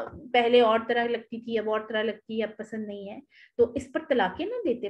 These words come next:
फिरो। वाशिरूहुन्ना बिल मारूफ वाली जो बात है ना, ये तो इस कदर, अ, बेहतरीन औरतों के लिए तोहफा है इस्लाम का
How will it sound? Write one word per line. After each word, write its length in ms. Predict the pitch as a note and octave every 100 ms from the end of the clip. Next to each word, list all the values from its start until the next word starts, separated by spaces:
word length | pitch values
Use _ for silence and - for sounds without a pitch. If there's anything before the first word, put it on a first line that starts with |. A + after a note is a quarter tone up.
| G3
फिरो। 220 | F3+ F3+
वाशिरूहुन्ना 1000 | G3 F#3+ A3 A#3+ A#3+ A3+ C4+ C4 E4+ B3+
बिल 180 | G3+ G#3+
मारूफ 480 | G#3 F#3 F#3+ D4 D#4+ - - A#3
वाली 180 | A3
जो 120 | G#3+ G3+
बात 280 | F3+ F#3+ -
है 80 | G3+
ना, 80 | E4+
ये 180 | F4 B3+
तो 520 | B3 D4+ E4+ G4 F#4 -
इस 160 | C4+ -
कदर, 320 | A#3+ C4+ F#4 E4+ - - - -
अ, 100 | - - -
बेहतरीन 960 | F#3+ B3 B3 C4+ B3 C#4+ G4 G#4+ G#4 -
औरतों 320 | A#3 A3+ B3 B3
के 80 |
लिए 120 | A#3+ A#3
तोहफा 380 | G#3 F#3 -
है 200 | C#4 A3+
इस्लाम 340 | G#3 - F#3+ G3
का 280 | - G#3+